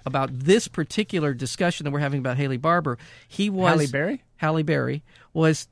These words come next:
Speaker 1: dis-, he was essentially defending their role during that period of time. This goes back to when, uh, Trent Lott said that, uh, you know, if we had elected, um, the,
Speaker 2: You know,
Speaker 1: uh,
Speaker 2: Trent Lott's a weird name.
Speaker 1: It is a weird name.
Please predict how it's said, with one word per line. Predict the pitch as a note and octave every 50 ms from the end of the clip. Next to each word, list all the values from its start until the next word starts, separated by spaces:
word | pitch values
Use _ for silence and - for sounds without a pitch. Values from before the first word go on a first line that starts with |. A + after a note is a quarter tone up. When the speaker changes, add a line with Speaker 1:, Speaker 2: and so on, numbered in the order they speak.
| _ -
Speaker 1:
dis-, | E3 D#3 - - - - _
he | - D#3 F3+
was | F3 E3+ F3 D#3+ D#3 D3 - -
essentially | D3+ - - F#3+ G3+ - - F#3 E3+ D3
defending | - D#3+ D3 - - F#3+ G3 A3 A3+ A3 G3+
their | F3 D3+ C#3
role | C3 C3 B2+ B2+ B2 B2
during | A#2+ C#3 C3+ C3+ B2
that | A#2+ A#2 -
period | - C#3+ C3+ B2+
of | B2
time. | - G3 A3+ C#4
This | E4+ - -
goes | - F#3 C#3+ -
back | - C3+ C3 - -
to | - C3
when, | A#2+ B2 A2+ G#2+ A2+ - - - - - - - - - -
uh, | - A#2+ A#2 A#2
Trent | - - - F3+ D#3+ D3+ -
Lott | A2 A#2 A#2+ A#2+ B2 B2 -
said | - - B2+ A#2 A2
that, | A2+ A2 - - -
uh, | B2 A2+ - -
you | C3+ B2+
know, | B2 A#2
if | A2 -
we | C#3+ B2+
had | A#2
elected, | A#2 A2 A#2 A2+ A#2 A#2+ - A#2 A2 G2+ G2+ - _ _ _ _ _ _ _
um, | - A2 G#2+ G#2+ G#2 G2+ G2+ G2+ G#2 G#2 - _ _ _ _ _ -
the, | A#2+
Speaker 2:
You | A2+ G#2+ G#2+ A3+
know, | A3+ G#3
Speaker 1:
uh, |
Speaker 2:
Trent | - - - A#3+ A3+ F3+
Lott's | E3 D#3+ D#3 C#3+ - C3
a | A2+
weird | G#2 G#2+ B2 A#2+ A#2 A2 G#2
name. | G#2+ A2 A2 G2+ F#2 F2 F2+ - - _ _ -
Speaker 1:
It | C#3 B2+
is | B2 A#2 A2 A2
a | A2 G#2
weird | A2 G#2 - A2
name. | G2+ G2 G#2+